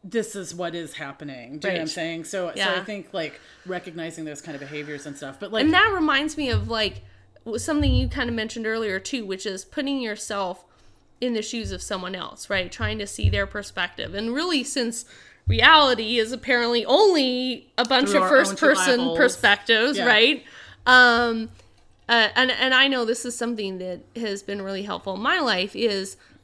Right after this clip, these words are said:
Speaker 2: putting myself in the other person's shoes and going, "Okay, you know, based on what I know of this person, you know, how are they gonna react to this? You know, what's important to them?"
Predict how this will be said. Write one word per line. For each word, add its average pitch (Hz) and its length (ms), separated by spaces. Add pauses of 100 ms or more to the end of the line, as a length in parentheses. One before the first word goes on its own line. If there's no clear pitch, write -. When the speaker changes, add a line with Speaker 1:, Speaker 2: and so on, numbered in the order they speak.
(120)
Speaker 2:
putting 302 240
myself 240 420
in 214 100
the 202 100
other 190 160
person's 196 420
shoes 196 320
and 196 120
going, 190 260
"Okay, 190 480 (300)
you - 100
know, 185 140
based 277 360
on 277 160
what 240 140
I 220 140
know 214 260
of 214 100
this 214 200
person, 196 880
you 208 120
know, 185 220
how 220 320
are 208 120
they 202 200
gonna 196 220
react 196 460
to 202 100
this? 190 500
You 202 120
know, 185 120
what's 220 300
important 196 480
to 208 100
them?" 185 440